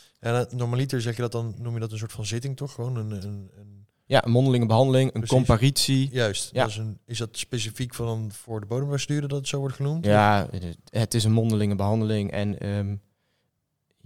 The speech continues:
Speaker 2: eh, d-, dat is niet zo formeel als mensen denken. Het is redelijk informeel. Die rechter zit daar met een griffier. En griffier is iemand die, eh, die, die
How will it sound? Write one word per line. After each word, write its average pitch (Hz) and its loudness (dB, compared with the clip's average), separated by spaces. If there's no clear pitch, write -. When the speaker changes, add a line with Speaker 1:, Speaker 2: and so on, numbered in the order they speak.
Speaker 2:
eh, 87 -8
d-, - -10
dat 120 2
is 131 4
niet 156 6
zo 127 4
formeel 131 4
als 113 2
mensen 131 2
denken. 156 2
Het - -10
is 120 0
redelijk 147 2
informeel. 156 2
Die 135 0
rechter 151 0
zit 143 2
daar 139 2
met 127 0
een 117 2
griffier. 123 -2
En 110 0
griffier 110 -2
is 104 -2
iemand 107 -2
die, 101 0
eh, 101 0
die, 98 -20
die 98 -18